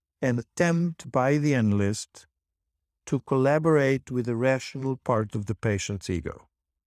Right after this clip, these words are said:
So that is the force or the structure in the patient's personality that will agree to the rules and then follow the rules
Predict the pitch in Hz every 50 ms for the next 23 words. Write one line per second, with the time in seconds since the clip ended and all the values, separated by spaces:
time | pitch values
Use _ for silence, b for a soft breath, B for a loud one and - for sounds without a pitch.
0 | _ _ _ _ _ _ _ _ _ - - 135 120 107 139 135 139 151 - -
1 | 165 165 160 160 147 143 135 120 - _ _ _ _ _ _ _ _ - - 117
2 | 107 107 104 104 104 110 123 147 156 160 165 160 160 156 151 151 151 131 - -
3 | - - - - 151 143 135 120 113 104 98 98 - - - - - - 120 110
4 | 107 107 104 110 135 151 156 147 - - - 143 123 - _ - - 135 139 143
5 | 151 165 - _ _ _ _ - 131 135 143 151 156 151 151 139 - - 131 127
6 | 113 - 120 113 - - - 120 107 - - 113 110 98 92 95 98 - - 123
7 | 131 165 - _ _ _ _ _ _ _ _ _ _ _ _ _ _ - 127 117
8 | 113 110 131 156 165 - - _ - - - 123 113 113 127 151 165 156 143 135
9 | 135 135 135 139 135 _ _ _ _ _ _ _ _ _ _ _ _ _ _ _
10 | _ _ _ _ _ _ - 127 117 107 104 110 127 147 175 185 160 - 190 156
11 | 160 156 147 139 123 117 110 110 110 110 110 107 - - _ - 120 117 117 113
12 | 107 - - 143 143 147 151 151 143 147 147 139 123 113 104 101 101 104 104 104
13 | - -